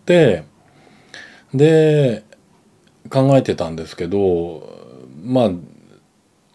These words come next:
やっぱその、口座を開設するとこによっては、選べるものが少なくて、満足してないケースがあるっていうのが分かって、こりゃ失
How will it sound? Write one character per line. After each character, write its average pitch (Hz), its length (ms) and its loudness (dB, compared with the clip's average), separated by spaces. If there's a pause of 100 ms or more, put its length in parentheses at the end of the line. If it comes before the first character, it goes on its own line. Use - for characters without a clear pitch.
(100)
や 120 100 -10
っ 110 40 -8
ぱ 107 120 2
そ 107 120 -4
の、 95 440 -4 (640)
口 135 220 2
座 139 120 4
を 131 60 0
開 139 240 0
設 139 180 0
す 143 100 0
る 135 120 0
と 131 100 -2
こ 135 120 -2
に 107 80 0
よ 90 100 -4
っ - 40 -12
て - 180 -2
は、 95 460 2 (220)
選 113 240 0
べ 139 100 0
る 127 80 0
も 95 100 -2
の 85 100 -6
が 80 120 -12
少 - 220 -4
な 107 120 0
く - 120 -14
て、 101 460 0 (1400)
満 110 220 -2
足 104 180 -6
し - 60 -16
て 101 100 -6
な 101 60 0
い 107 60 -2
ケ 123 120 0
ー - 20 2
ス 101 140 -6
が 87 140 -4
あ 127 60 2
る 131 80 4
っ 113 40 4
て 101 140 -8
い 85 40 -6
う - 20 -10
の 76 140 -12
が 78 60 -12
分 76 80 -16
か 95 120 -4
っ 90 80 -8
て、 80 360 -12
こ 87 260 -10
り 107 80 -2
ゃ 131 80 -2
失 110 260 -4